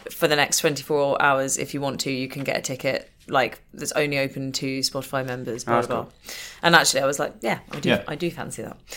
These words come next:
Speaker 1: So I don't know. It's, yeah. There's the sort of the
Speaker 2: There's always a, a, a, a handoff, isn't there?
Speaker 1: Yeah, yeah, there is. Yeah, yeah, yeah. So interesting.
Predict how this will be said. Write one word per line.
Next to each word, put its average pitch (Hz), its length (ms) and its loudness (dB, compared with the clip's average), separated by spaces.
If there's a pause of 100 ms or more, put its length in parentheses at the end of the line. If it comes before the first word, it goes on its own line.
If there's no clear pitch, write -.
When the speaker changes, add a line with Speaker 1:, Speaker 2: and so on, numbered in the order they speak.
(260)
Speaker 1:
So 190 200 8
I 190 80 10
don't 220 120 -2
know. 196 100 8
It's, 160 300 4
yeah. 151 240 6 (140)
There's 175 160 8
the 180 120 0
sort 190 200 4
of 175 140 0
the 170 320 6
Speaker 2:
There's 170 160 6
always 113 280 8
a, 98 160 4 (100)
a, 90 340 2 (360)
a, 90 260 -2 (100)
a 107 100 -2
handoff, 90 440 -6
isn't - 180 -12
there? 175 80 0
Speaker 1:
Yeah, 160 220 6 (140)
yeah, 139 340 0
there 160 140 2
is. 139 360 0
Yeah, 147 140 -4
yeah, 139 140 -2
yeah. 135 220 -4 (200)
So 147 400 -2 (380)
interesting. 143 480 -10